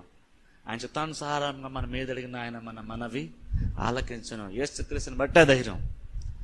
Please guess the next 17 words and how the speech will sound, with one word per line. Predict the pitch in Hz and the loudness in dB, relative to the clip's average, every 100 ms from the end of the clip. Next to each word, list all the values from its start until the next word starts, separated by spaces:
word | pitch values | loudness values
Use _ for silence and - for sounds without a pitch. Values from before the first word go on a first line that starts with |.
| - 110 | -8 -2
అందుకనే | 156 160 127 131 170 175 - - - - | 2 4 4 2 -2 -4 -10 -10 -4 0
ఆయన | 110 131 139 | 4 4 4
మీద | 160 | 2
ఆధారపడి | 135 135 135 139 135 | 4 4 4 2 0
ప్రార్థన | 120 120 117 120 | 2 2 2 0
చేస్తున్నప్పుడు | 117 107 - 120 127 | 2 2 2 0 0
ధైర్యంగా | 117 120 127 120 | 2 2 0 -2
చేస్తాం. | 113 107 98 101 | -2 -2 -2 -4
ఎందుకంటే | 110 123 113 101 104 110 - - - | -6 -6 -6 -8 -10 -12 -18 -18 -2
పరలోకంలో | 117 139 151 143 135 127 | 4 10 10 8 2 2
మనకంటే | 131 113 139 143 131 | 0 0 0 0 0
ఎక్కువగా | 127 131 135 107 | -2 0 0 6
ఆయన్ని | 127 175 202 | 10 10 10
గౌరవం | 160 165 151 120 | 10 8 8 0
దొరు-, | 113 | -2
దొరుకుతుంది. | 117 123 117 98 | 0 -2 -2 -6
అక్కడ | 92 | -6